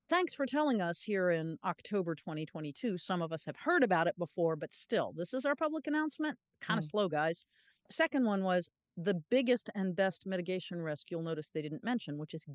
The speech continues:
Speaker 1: get the heck off of Microsoft." and I don't understand enterprise addiction to Microsoft. I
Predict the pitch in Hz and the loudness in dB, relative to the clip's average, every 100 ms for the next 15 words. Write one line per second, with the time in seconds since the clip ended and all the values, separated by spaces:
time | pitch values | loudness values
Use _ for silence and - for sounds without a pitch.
0 | - 180 175 - _ _ 175 - - 120 | -6 -2 -2 -4 _ _ -14 -12 -12 -12
1 | - - _ _ 170 139 123 - - 185 | -14 -20 _ _ -2 0 -4 -10 -6 -2
2 | 240 320 202 170 - - _ _ _ - | 0 0 0 -4 -8 -16 _ _ _ -6
3 | 240 240 240 - 202 160 - 240 302 - | 0 2 0 2 0 0 4 6 6 2
4 | 196 185 - 196 180 170 180 175 - 165 | -2 -2 -4 -4 -2 -2 -4 -6 -2 -2
5 | 156 151 - 180 165 - 165 156 151 151 | 0 -2 -4 -2 -2 -4 -4 -4 -4 -6
6 | 160 - 170 - | -6 -4 -4 -4